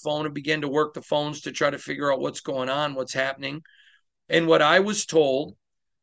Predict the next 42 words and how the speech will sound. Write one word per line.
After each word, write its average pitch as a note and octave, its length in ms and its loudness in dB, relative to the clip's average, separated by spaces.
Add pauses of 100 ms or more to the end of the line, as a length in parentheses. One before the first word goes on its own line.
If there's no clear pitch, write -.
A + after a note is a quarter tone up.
(140)
was D3 380 -2
not F3 400 0
that F3 140 0
Jimmy F3+ 340 4
failed E3 340 6
his F#3 240 0
physical, D#3 480 2
but D#3+ 160 0
I D#3 120 4
think F3 280 0 (640)
the E3+ 100 0
difference F3+ 440 2
between D#3+ 580 -2
what D3 160 0
I D#3+ 140 2
was E3+ 180 0
told D#3+ 420 6
and D#3 140 -4
the D#3+ 80 -6
P D#3+ 220 4
F D#3 100 -4
T E3+ 160 -2
report D3 460 -2
is C3 180 -4
really D3+ 300 2
semantics. C#3+ 760 -4 (720)
I F3+ 140 6
was F3 180 4
told F3 260 6
that E3 220 6 (140)
they, E3 300 4
they D3+ 180 0
had D#3+ 120 2
a D3+ 40 -4
structure G#3+ 520 2
for G#3 180 0
a G#3 60 0
contract, F#3+ 680 4 (560)
they E3 140 2
wanted D#3 280 0
a C#3 60 -6
physical, F#3+ 680 2